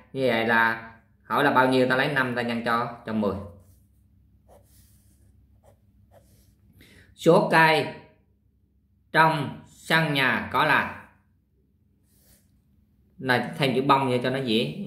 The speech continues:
cho nó, nó có, ờ, hay hơn tí. À.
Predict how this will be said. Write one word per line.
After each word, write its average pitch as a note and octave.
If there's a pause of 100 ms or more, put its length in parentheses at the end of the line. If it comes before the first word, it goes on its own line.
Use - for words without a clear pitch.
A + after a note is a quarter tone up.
(120)
cho B2+
nó, C3
nó C#3+
có, C#3+ (1300)
ờ, A2 (360)
hay B2
hơn A#2
tí. C#3 (240)
À. G2